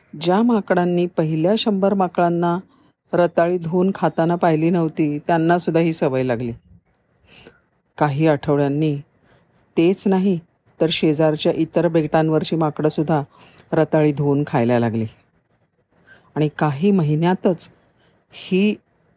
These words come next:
नवीन सवय स्वच्छतेची संपूर्ण प्रदेशभर पसरली आणि माकडांची रताळी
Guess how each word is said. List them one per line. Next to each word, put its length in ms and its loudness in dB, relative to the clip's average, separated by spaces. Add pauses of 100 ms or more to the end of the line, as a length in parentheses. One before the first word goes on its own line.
(180)
नवीन 380 2
सवय 440 0 (600)
स्वच्छतेची 840 -2 (680)
संपूर्ण 600 0
प्रदेशभर 560 0
पसरली 500 -2 (920)
आणि 200 2
माकडांची 680 0
रताळी 360 2